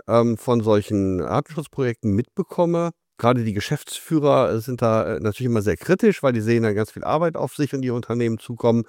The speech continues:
Aber die sagen ja ganz oft: „Ah, Rosin, jetzt können Sie mir doch nicht erzählen,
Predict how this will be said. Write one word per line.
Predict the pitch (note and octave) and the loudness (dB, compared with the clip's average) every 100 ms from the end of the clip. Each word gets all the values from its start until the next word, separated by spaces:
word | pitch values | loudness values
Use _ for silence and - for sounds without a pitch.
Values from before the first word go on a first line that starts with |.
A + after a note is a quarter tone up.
| - - - - - _ | -8 -20 -18 -16 -16 _
Aber | A#2 A#2 | 4 6
die | |
sagen | G#2+ B2+ B2+ | 8 8 8
ja | |
ganz | A#2 G#2+ | 4 2
oft: | B2 - _ _ _ _ | -2 -4 _ _ _ _
„Ah, | - - | -10 -6
Rosin, | F2 F2+ F2 F2+ - _ _ _ | -4 -4 -4 -4 -6 _ _ _
jetzt | G#2 G#2 - _ _ _ _ _ _ _ _ _ _ | -4 -4 -8 _ _ _ _ _ _ _ _ _ _
können | - C3+ D3+ | 2 4 6
Sie | E3+ | 6
mir | D3 | 6
doch | B2 B2 | 6 4
nicht | C3 | 2
erzählen, | G#2 G#2 - G#2+ A#2 E3 F3+ | 0 -2 0 2 4 2 -2